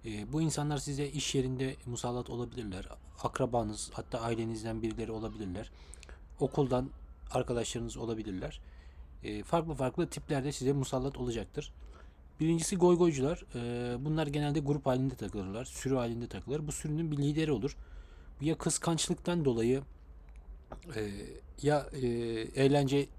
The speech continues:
gereksiniminden dolayı sürüyü size karşı fişeklerler. Yani sürünün liderliğini yaparlar size karşı. E, genelde size ilk başta yakın davranmıştır bu lider. E, be-, tanıdığınızdır, belki yakın tanıdığınız da olabilir.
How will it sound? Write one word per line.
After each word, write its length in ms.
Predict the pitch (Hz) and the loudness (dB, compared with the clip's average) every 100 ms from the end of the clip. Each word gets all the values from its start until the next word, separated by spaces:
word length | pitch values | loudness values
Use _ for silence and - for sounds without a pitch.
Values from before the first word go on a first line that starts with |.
| - | 0
gereksiniminden 840 | 123 120 120 - 127 123 135 127 101 | 4 6 6 2 0 0 2 2 2
dolayı 340 | 101 113 196 - - - - | 2 2 0 -6 -18 -16 -16
sürüyü 440 | - - 160 175 196 | -10 0 6 6 6
size 240 | 147 156 | 4 2
karşı 280 | 143 131 - | 4 4 2
fişeklerler. 680 | - - 139 131 104 127 - - - - - | -2 -2 0 -2 -2 -2 -4 -14 -18 -18 -4
Yani 140 | 127 | -2
sürünün 360 | 127 139 147 147 | 2 4 4 6
liderliğini 440 | 139 135 131 135 | 6 6 6 6
yaparlar 380 | 127 95 90 95 | 4 0 -4 -4
size 220 | - 95 | -6 -8
karşı. 400 | 90 92 - 196 - - - - - - - | -8 -6 -4 -4 -4 -14 -18 -20 -20 -18 -12
E, 320 | 113 107 104 104 | -6 -4 -4 0
genelde 460 | 165 180 160 165 | 4 6 6 4
size 340 | 156 156 156 160 - | 4 2 2 2 -2
ilk 160 | 143 | 0
başta 240 | 151 143 151 | 2 4 4
yakın 300 | 143 160 139 | 2 4 2
davranmıştır 580 | 110 104 101 - 104 98 | 2 0 -2 -4 -6 -6
bu 60 | |
lider. 380 | 92 92 151 - 113 | -4 -2 -2 -4 -4
E, 280 | 110 110 | -4 -4
be-, 100 | 123 | -6
tanıdığınızdır, 600 | - 131 127 127 117 98 | 0 2 4 2 0 -2
belki 260 | 110 104 - | -2 -2 -2
yakın 160 | 107 - | -4 -4
tanıdığınız 420 | 110 110 107 - | -4 -2 -4 -6
da 60 | |
olabilir. 380 | 82 87 131 - | -6 -6 -6 -8